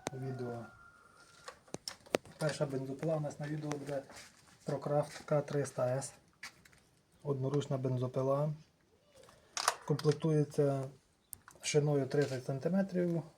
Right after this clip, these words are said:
Зразу йде в комплектації квадратний зуб. Легкого старту немає, так як тут маленька кубатура, двадцять п'ять кубів. Боковий натягувач ланцюга.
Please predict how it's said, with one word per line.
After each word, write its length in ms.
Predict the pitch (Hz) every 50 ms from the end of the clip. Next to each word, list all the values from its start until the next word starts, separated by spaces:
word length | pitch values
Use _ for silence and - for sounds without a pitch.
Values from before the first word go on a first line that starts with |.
| -
Зразу 320 | - 135 143 143 143 139 139
йде 140 | 135 143 139
в 80 | 131
комплектації 680 | - 147 135 - 139 135 135 - 139 135 - - 139
квадратний 580 | 135 - - 143 135 143 139 139 - 147 143 143
зуб. 240 | 139 160 196 196 190 - - - - - - - - _ - - - - - - - - -
Легкого 460 | - 147 147 139 - - 160 151 147
старту 360 | 139 - - 160 147 143 - - - 143 147 147
немає, 320 | 147 147 151 151 147 147
так 140 | - - -
як 140 | 143 135 -
тут 320 | - 143 - - - -
маленька 340 | 151 143 143 139 131 - 135
кубатура, 600 | 127 - 143 139 147 147 - 190 196 190 185 175 - - - - - - - - 139
двадцять 360 | 143 151 151 147 156 151 -
п'ять 180 | - 151 147
кубів. 380 | - - 151 147 156 156 156 156 156 - - - - _ _ _ - _ _ _ - - - - - - - - -
Боковий 460 | 147 143 139 143 143 160 151 151 156
натягувач 720 | 151 147 143 143 - 160 147 139 143 143 143 139 - - - - - - - - -
ланцюга. 640 | 139 139 139 139 139 - - 147 143 165 185 202 208